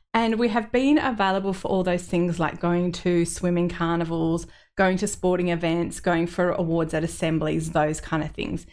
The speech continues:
And those are the big important things. And I look back over the years and absolutely,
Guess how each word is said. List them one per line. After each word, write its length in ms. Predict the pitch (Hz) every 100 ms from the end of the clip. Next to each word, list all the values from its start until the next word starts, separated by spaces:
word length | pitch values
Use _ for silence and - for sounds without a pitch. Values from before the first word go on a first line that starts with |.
| - _ _
And 200 | 233 220
those 300 | 247 311 359
are 60 | 415
the 80 |
big 380 | 285 247 185 175
important 800 | - 185 180 - - 185 - 170
things. 680 | - - 208 156 107 104 180 - - _ _
And 120 | 220
I 80 | 226
look 180 | 233 294
back 220 | 311 311
over 140 | 294
the 80 | 240
years 280 | 208 202 196 -
and 260 | 196 190 - - -
absolutely, 1120 | 247 269 262 - 220 202 180 160 160 262 294